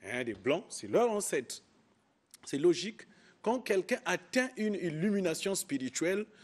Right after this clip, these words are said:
son nom puisse être puissant. N'importe qui, en fait de compte. Donc, ici, chez nous, nous avions nos parents aussi qui ont atteint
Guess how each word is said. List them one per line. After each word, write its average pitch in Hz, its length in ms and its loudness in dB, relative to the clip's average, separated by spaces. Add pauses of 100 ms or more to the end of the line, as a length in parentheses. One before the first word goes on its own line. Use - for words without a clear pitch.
(120)
son 143 220 -2
nom 175 220 0
puisse - 360 -4
être 170 280 0
puissant. 139 520 -2 (1080)
N'importe 254 560 2
qui, 151 220 -6
en 135 80 -2
fait 143 160 -2
de 113 80 -2
compte. 104 420 -8 (400)
Donc, 214 440 0
ici, 240 300 -2
chez 233 200 0
nous, 226 300 0 (440)
nous 202 240 0
avions 196 540 0
nos 185 320 2
parents 202 400 0
aussi 220 380 0
qui 220 180 0
ont 226 140 0
atteint 226 400 0